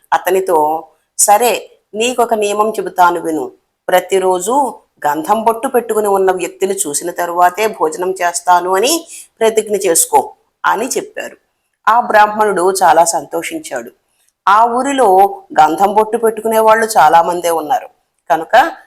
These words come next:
ఈ నియమం పాటించటం పెద్ద కష్టమేమీ కాదు అనుకుంటూ శ్రీ సమర్థులకు నమస్కారం చేసి వెళ్ళిపోయాడు. తన గ్రామానికి వెళ్ళి అతడు ఆ నియమాన్ని తప్పనిసరిగా పాటిస్తున్నాడు.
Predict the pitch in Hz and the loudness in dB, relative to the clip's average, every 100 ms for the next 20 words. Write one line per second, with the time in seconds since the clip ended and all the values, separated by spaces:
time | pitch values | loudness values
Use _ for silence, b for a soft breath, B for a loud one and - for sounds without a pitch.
0 | - 233 254 240 220 220 214 196 196 196 | -12 -6 -4 -2 -2 -2 2 2 2 -2
1 | 185 190 190 185 170 175 175 156 - 185 | -4 -4 -2 -2 0 -2 -2 -4 -6 -4
2 | 190 185 175 170 165 175 160 170 175 269 | -2 -2 2 2 2 -2 -6 -10 -8 -4
3 | 330 - b b - 220 226 180 147 160 | -4 -8 b b -6 -2 0 0 0 -2
4 | - 175 170 165 160 - 165 156 156 160 | -4 -6 -4 -4 -4 0 2 2 -2 -4
5 | 160 302 240 180 147 135 123 120 - _ | -2 -2 -2 -4 -6 -8 -8 -12 -18 _
6 | _ b b _ 214 220 220 208 175 190 | _ b b _ 2 2 2 4 4 4
7 | 196 190 196 190 214 294 403 B B B | 2 -2 -4 -4 0 0 0 B B B
8 | 202 220 202 170 214 240 - 170 180 170 | -2 0 0 2 2 0 -4 0 0 0
9 | 165 175 175 190 190 151 - 165 165 143 | -2 0 2 0 -2 -4 -2 -2 -2 2
10 | 165 220 208 175 175 - 165 127 - | 2 4 4 2 -2 -6 -4 -6 -6